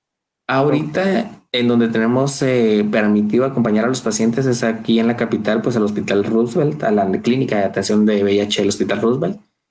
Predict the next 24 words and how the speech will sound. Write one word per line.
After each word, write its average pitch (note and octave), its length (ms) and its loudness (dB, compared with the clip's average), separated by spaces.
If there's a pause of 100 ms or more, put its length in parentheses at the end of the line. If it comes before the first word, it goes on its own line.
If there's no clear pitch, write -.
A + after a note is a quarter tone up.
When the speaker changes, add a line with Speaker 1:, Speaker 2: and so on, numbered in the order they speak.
(300)
Speaker 1:
y B2 100 2
a B2 60 0
la C3 120 -2
clínica A#2 380 0
de A2 60 -4
atención G2+ 400 0
del G2 240 0
San F#2 160 -4
Juan F#2+ 160 0
de F#2+ 80 2
Dios. - 440 -2 (1300)
Speaker 2:
Entiendo. C3+ 480 0 (1400)
¿Tú G#3+ 140 2
tienes D4+ 280 2 (100)
a B3 60 0
la F#3+ 120 0
mano, D3 680 0 (400)
Félix, D3 400 -2
el C#3 180 0
correo, C#3+ 800 -2 (640)
eh, B2+ 280 0
que C3+ 120 0
utiliza C3 540 0
cas? C3 300 -4